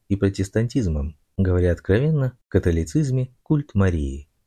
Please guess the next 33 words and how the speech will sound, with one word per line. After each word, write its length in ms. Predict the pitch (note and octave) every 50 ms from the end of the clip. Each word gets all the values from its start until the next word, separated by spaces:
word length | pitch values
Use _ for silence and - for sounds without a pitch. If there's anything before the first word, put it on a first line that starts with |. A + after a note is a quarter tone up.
| _ _ _ _
Более 320 | - G#2+ A2 F#2+ F2 E2 D#2+
того, 240 | - G#2+ C#3+ E3 D#3+
в 40 |
основном 460 | B2 A2 - - G#2+ G#2+ A2 G#2 G2 G#2
вы 120 | A#2+ C3
увидите, 420 | C3+ B2+ A2 F2 D#2+ D2+ D2 D#2
что 240 | D2 - - - F2
Иисус 260 | E2+ - - G2+ -
играет 340 | - F2 F2 F2+ F#2 F2+ F2
второстепенную 800 | - - - F2 E2+ D#2+ - - E2 - G2 F#2+ F#2 G2+ A2 C3
роль, 280 | C#3+ D3 A#2+ D#2 D2 - _ _ _ _ -
а 100 | F2+ E2+
Мария 440 | E2 E2 F2 A2+ D3 D#3 D3+ D3+ - _ _ _ -
является 520 | F3 F3+ D#3+ C3+ A2+ A2 G#2+ G#2 - F#2 E2+
главной 380 | E2+ E2+ E2+ D#2+ D#2+ D#2+ D#2
фигурой. 580 | - - F2 D#2+ D2+ D2 C#2+ C2+ C2+ C#2 C#2+ - _ _ -
И 100 | - F#2+
это 280 | - - G2+ G2 - F2
потому, 380 | - E2+ - F#2 F#2 G#2 G2+
что 160 | - - -
Римско-католическая 1080 | F2 F2+ F2+ F2+ - - - D#2 - E2+ - E2+ E2 E2 D2+ - - D2+ - - D2+ D2+
церковь 440 | D2 - B2+ C3+ - - E2 D2 D2 - _
провозгласила, 720 | - F2+ E2+ E2+ E2+ E2 F2 F2 E2+ E2+ - A#2+ B2 B2 A2
что 180 | - - F#2 E2+
следующие 460 | - B2+ C3+ B2+ A#2+ A2 - G#2+ G2+
пять 260 | - G#2 G2 E2 E2
доктрин 520 | E2+ E2 D2+ - - B2 C#3+ C#3+ A2+ G2+ - _ _ _
всегда 360 | - - - A2+ B2 C#3 C3
были 200 | A#2 A#2 A#2 A2
истинны 540 | A2 - - A2+ A2 - - - G#2 G#2 G2+
в 60 | G2
отношении 480 | G2 - - G2 F#2+ - G#2 G2+ G2+ G2+
Марии, 540 | G2+ A2 B2 C3 B2+ F#2 D2 C#2 C#2 -